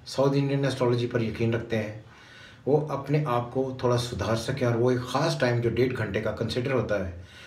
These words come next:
उसमें उनकी ज़िंदगी में आसानी आ जाए। So इसीलिए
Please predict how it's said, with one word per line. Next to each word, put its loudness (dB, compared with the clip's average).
उसमें 4
उनकी 4
ज़िंदगी 0
में 2
आसानी -2
आ -2
जाए। -8
So 0
इसीलिए 4